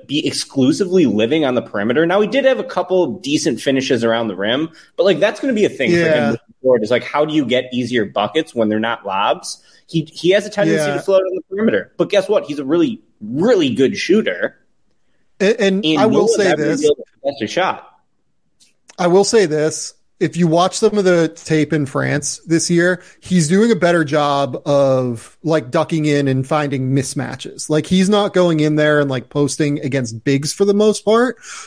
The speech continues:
Speaker 2: or, like, rolling all the way to the rim against bigs. But when he gets a switch, he tends to recognize it and does tend to duck in and either try and seal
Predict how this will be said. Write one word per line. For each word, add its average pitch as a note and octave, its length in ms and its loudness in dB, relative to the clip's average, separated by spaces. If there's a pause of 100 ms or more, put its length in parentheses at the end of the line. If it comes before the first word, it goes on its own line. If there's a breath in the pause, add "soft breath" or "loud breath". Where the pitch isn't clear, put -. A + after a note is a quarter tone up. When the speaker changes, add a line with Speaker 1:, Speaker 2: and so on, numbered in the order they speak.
Speaker 2:
or, F3+ 240 4
like, D3+ 240 2
rolling D#3 400 2
all D3+ 140 2
the D3+ 60 0
way D3+ 160 4
to C#3+ 80 4
the C3+ 100 -2
rim D3 200 0
against C3 480 -4
bigs. F#3+ 460 -2 (300 loud breath)
But F3 80 2
when E3 160 2
he D#3+ 80 2
gets F#3+ 240 -2
a A3+ 60 -6
switch, F3+ 580 -2
he D#3+ 160 -8
tends E3+ 320 -2
to D#3+ 80 0
recognize D#3+ 640 0
it B3+ 260 -4
and D3+ 140 0
does D#3+ 240 2
tend D#3+ 240 -2
to C3+ 60 -6
duck D3 280 -2
in E3 260 0 (280 loud breath)
and E3+ 120 2
either E3 200 2
try E3 260 0
and C3 160 -2
seal A#3 500 0